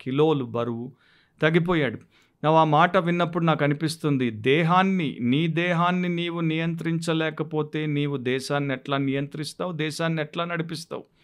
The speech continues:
So, చాలామంది చాలా చాలా కార్యాలు చేయాలనుకుంటారు, కానీ వారి జీవితంలో వారు వాటిని చేయలేకపోవడానికి గల కారణం ఏంటంటే,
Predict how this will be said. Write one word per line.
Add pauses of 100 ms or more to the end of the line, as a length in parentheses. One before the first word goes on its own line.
(580)
So, (120)
చాలామంది
చాలా (100)
చాలా
కార్యాలు (120)
చేయాలనుకుంటారు,
కానీ
వారి
జీవితంలో
వారు
వాటిని (100)
చేయలేకపోవడానికి
గల
కారణం
ఏంటంటే,